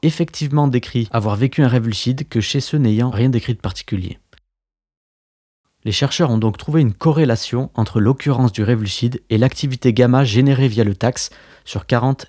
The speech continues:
et vingt-cinq hertz. Le taxe peut donc générer des ondes gamma chez le sujet, et la survenue du profil d'ondes gamma est corrélée avec la survenue du rêve lucide, et de la conscience de soi. Voici comment les chercheurs résument leur étude. Les découvertes récentes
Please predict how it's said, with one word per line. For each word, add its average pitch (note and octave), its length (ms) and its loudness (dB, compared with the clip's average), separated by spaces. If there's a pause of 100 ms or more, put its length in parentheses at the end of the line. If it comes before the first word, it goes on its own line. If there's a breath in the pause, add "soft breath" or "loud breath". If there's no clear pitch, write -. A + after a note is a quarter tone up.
(120)
et G#2+ 80 -4
vingt-cinq G#2+ 420 -4
hertz. - 340 -10 (1000)
Le A#2 120 -2
taxe - 300 0
peut G#2 260 -6
donc D3 220 4
générer A#2+ 400 2
des G#2 180 -2
ondes B2+ 140 2
gamma A2+ 320 2
chez A2 160 -4
le G2 80 -2
sujet, F#2 400 -6 (500 soft breath)
et B2 80 0
la C3 140 4
survenue D#3 560 4
du G#2+ 100 -4
profil E3+ 480 0
d'ondes B2+ 340 2
gamma A#2+ 540 2
est G#2 80 -2
corrélée C#3+ 380 2
avec G#2+ 200 2
la G2+ 120 -2
survenue C3 440 2
du A2 120 0
rêve G2+ 160 0
lucide, - 400 -12 (420 soft breath)
et A#2+ 80 2
de C#3 80 4
la C3+ 140 6
conscience D3+ 440 0
de A2+ 120 -4
soi. F#2 320 -8 (800)
Voici A#2 240 0
comment B2+ 200 4
les A2+ 80 4
chercheurs C#3 420 0
résument B2 340 2
leur G#2+ 160 0
étude. G2 300 -6 (600)
Les A2 160 -10
découvertes D3 480 -4
récentes C#3 440 -6